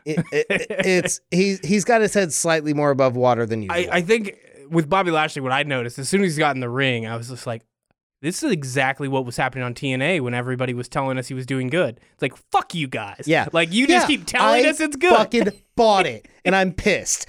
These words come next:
Speaker 1: Because, like, there were so many people that's like, "Yeah, actually, Bobby Lashley is kind of one of the, like, you know, you don't think of him as being a top guy. He's actually doing really good." I'm like, "Oh, okay." And then he comes out and goes like, "No, no, no, this is the same Bobby Lashley I didn't give a shit about ten years ago.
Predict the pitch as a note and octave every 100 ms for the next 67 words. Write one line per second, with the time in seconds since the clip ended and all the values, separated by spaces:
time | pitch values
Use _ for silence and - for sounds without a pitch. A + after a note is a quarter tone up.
0 | - G#3 G#3+ A3+ G#3+ A3 A#3 B3+ D4+ C#4+
1 | C4+ C#4+ C4 A3+ G#3 A3 F#3+ A#3 C4+ A3
2 | G#3+ F3+ D4+ D#4 D#4+ G4 - A3+ F#3+ F#3+
3 | F#3 - C4 F4 D#4+ _ _ _ _ D#3
4 | G#3 C#4+ D#4+ D4+ _ _ _ A3 A3+ E3
5 | _ _ _ _ G#3+ G#3+ F#3+ G#3+ C4 A3+
6 | C#4 C#4+ C#4 B3+ A#3+ F#3+ A#3+ A#3+ A3+ A3+
7 | A3+ B3 C4+ C4+ E3+ A3+ - F#3+ G3+ G3+
8 | G3+ G3 D4+ G3 E3+ B3 A#3 B3+ F3 F3+
9 | - _ _ _ _ _ F3 F#3+ G3+ G3
10 | A3 A#3+ A3+ A3+ - D4+ E4 C4+ A3 -
11 | D4+ C#4+ - G#3+ F#3 E3+ D#3 C#3 C#3 D3+
12 | C3 C3+ C3+ C3 B2 - B2 A#2+ B2 C3
13 | A#2+ A2+ A#2 C#3